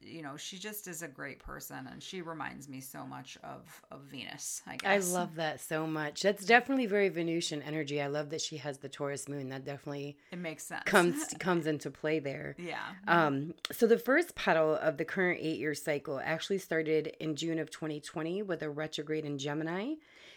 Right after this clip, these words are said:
Speaker 2: And in March of twenty twenty-one, we had a Venus cazimi in Aries. And so this was us kinda undergoing a new cycle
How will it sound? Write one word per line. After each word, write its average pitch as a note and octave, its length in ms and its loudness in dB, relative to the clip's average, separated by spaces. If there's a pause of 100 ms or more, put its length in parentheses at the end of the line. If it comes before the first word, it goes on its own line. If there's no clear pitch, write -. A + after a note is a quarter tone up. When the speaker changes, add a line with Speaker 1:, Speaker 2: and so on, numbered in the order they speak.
(180)
Speaker 2:
And F3 120 4
in E3+ 100 6
March E3+ 300 6
of F3 120 0
twenty D#3+ 300 0
twenty-one, E3+ 800 0
we F3 80 2
had E3 180 0
a D3+ 40 -2
Venus D#3 340 -2
cazimi D#3 500 -2
in D3 100 -6 (120)
Aries. C3+ 480 -2
And D#3+ 240 -2
so D#3+ 160 0
this E3+ 260 0
was F3 180 2
us D#3+ 300 2
kinda D3+ 380 -2
undergoing D#3 600 2
a D3+ 80 0
new D3 200 0
cycle D#3 580 -2